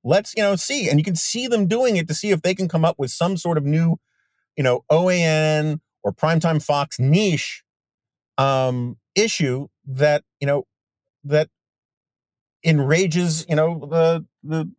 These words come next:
you know, that'll sell another thousand My Pillows or whatnot. And I, I, it's so mercenary and so cynical and amoral. And then when you compound it with the fact that some of the people that we're talking about, look, I mean, it, it,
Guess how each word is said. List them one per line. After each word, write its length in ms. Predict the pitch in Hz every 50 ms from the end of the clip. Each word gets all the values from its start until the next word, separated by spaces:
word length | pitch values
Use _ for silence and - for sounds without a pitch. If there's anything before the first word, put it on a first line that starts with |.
| _ _ -
you 60 | 151
know, 80 | 151 151
that'll 200 | 165 175 175 160
sell 340 | - - 185 190 202 196
another 260 | 185 180 185 180 180 165
thousand 480 | - - 160 165 185 185 160 165 160
My 240 | 156 160 170 175 170
Pillows 560 | 147 - 208 208 196 175 135 107 98 95 101
or 120 | 104 98 98
whatnot. 540 | 98 107 107 107 104 - 104 95 92 - - _
And 300 | - 143 143 143 139 139 - _ _ _ _ _ _ _ _ _ _ _ _ _
I, 60 | - 147
I, 40 | - - _ - 165 165
it's 140 | 151 - -
so 280 | - - 196 214 220
mercenary 880 | 214 180 185 190 165 - 175 165 156 147 135 135 127 120 120 120 117 - _ _ _ _ _ _ _ _ _ _ -
and 180 | 139 135 123
so 400 | - - - 180 180 190 185 - - - _ _ _ _ _ _ _ _ _ _ _ _
cynical 600 | - - - - - 202 196 196 175 185 180 175
and 80 | 151 135
amoral. 800 | 135 135 135 131 131 135 151 160 156 139 113 98 92 104 113 - _ _ _ _ _ _ _ _ _ _ _ _ -
And 140 | 147 151 151
then 120 | 170 185
when 100 | 185 180
you 80 | 175 156
compound 500 | - 175 156 147 - 196 220 247 262 233
it 120 | 233 -
with 140 | 151 143 -
the 80 | - 139
fact 360 | - - 135 127 127 127 - - _ -
that 280 | 127 143 143 139 139 - _ _ _ _ _ _ _ _ _ _ _
some 240 | - - 320 294 415
of 60 | 453
the 60 | 453
people 260 | - 381 381 - 262
that 140 | - 220 -
we're 120 | 165 156 151
talking 380 | - 180 175 202 - - 180
about, 220 | 131 98 101 - -
look, 140 | 208 185
I 40 | 143
mean, 160 | 143 151 - -
it, 120 | - - -
it, 180 | - 170 165 -